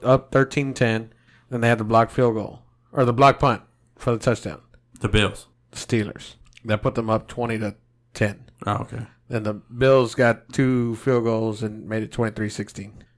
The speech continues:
Speaker 1: And then they missed the onside kick. So
Speaker 2: No big deal?
Speaker 1: Yeah, I mean, dude, it's
Speaker 2: Just
Speaker 1: week,
Speaker 2: like the Packers?
Speaker 1: I mean, it's week one. Like, you know what I'm saying? Like,
Speaker 2: It's
Speaker 1: I'm
Speaker 2: overreaction time, fool.
Speaker 1: Nah, hell no.
Speaker 2: You get to see all your teams for the first time.
Speaker 1: Yeah, but,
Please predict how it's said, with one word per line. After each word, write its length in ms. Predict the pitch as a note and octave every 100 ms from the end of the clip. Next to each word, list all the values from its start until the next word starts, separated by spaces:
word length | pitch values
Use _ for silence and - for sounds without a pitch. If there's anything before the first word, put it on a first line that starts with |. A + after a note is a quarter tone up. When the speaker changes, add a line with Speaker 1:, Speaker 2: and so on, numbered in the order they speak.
| _
Speaker 1:
And 100 | B2+
then 80 | A2
they 60 |
missed 220 | G#2+ G#2
the 60 | -
onside 400 | D#2 D#2 - -
kick. 160 | - - _
So 280 | - A#1 - _ _ _
Speaker 2:
No 180 | A2 A2
big 200 | A#2 A2
deal? 200 | A#2+ A#2 - _ _ _
Speaker 1:
Yeah, 280 | A#3 A#2 G#2
I 40 |
mean, 200 | A2+ A#2+
dude, 160 | D3 F3
it's 100 | A#2+
Speaker 2:
Just 140 | A#2+
Speaker 1:
week, 40 | B2
Speaker 2:
like 140 | A#2
the 60 | -
Packers? 420 | C3+ - A#2+ - -
Speaker 1:
I 60 |
mean, 120 | A#3+
it's 120 | B3+ B3+
week 180 | B3
one. 360 | A3 A#3+ C3 G#2
Like, 240 | A2+ A#2 - _
you 160 | A#2 C3+
know 120 | D3+
what 80 | D3+
I'm 40 |
saying? 280 | C3+ D#3+ D3
Like, 120 | A#2+
Speaker 2:
It's 100 | A2
Speaker 1:
I'm 60 | C#3
Speaker 2:
overreaction 1120 | C#3+ D#3 D#3+ E3 E3 E3 E3+ G#3 - - B2 G#2
time, 340 | A2 G#2 G2
fool. 440 | - A#2+ F#3 B3 _ _ _ -
Speaker 1:
Nah, 340 | G3 G#2 G#2+
hell 200 | A2+ A#2
no. 120 | G#2 G#2+
Speaker 2:
You 140 | C3
get 140 | D3+ D3+
to 80 | C#3+
see 220 | C3+ D#3+
all 120 | D#3+
your 140 | D#3
teams 340 | D3 F#3 G3 F#3
for 120 | B2+
the 100 | A2
first 340 | - G#2+ G2+
time. 280 | - G2+ G2 - _ _ -
Speaker 1:
Yeah, 240 | D3+ D3
but, 300 | C3 B2+